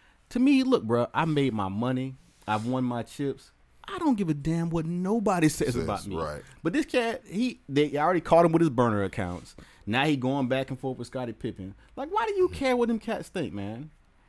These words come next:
Speaker 1: If, if it's me, I'm confident in my, I'm, I'm a pretty confident dude. Okay. I'm not six eleven and can shoot from anywhere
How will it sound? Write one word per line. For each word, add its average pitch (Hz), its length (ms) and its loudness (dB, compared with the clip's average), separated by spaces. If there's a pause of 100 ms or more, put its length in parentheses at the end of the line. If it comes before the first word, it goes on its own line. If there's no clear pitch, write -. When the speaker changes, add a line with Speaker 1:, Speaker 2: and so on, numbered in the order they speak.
(120)
Speaker 1:
If, 196 180 -6
if 226 200 2
it's 330 200 -2
me, 247 400 -4
I'm 330 180 -6
confident 165 520 -4
in 127 80 -10
my, 120 180 -8 (180)
I'm, - 260 -8
I'm 208 100 -4
a 220 40 -6
pretty 147 200 -8
confident 101 420 -10
dude. 90 140 -16 (500)
Okay. 95 300 -10 (1500)
I'm 170 200 0
not 165 240 2
six 143 220 -4
eleven 104 600 -2 (520)
and 104 140 -6
can 104 100 -8
shoot 127 240 -2
from 113 140 -2
anywhere 98 720 -4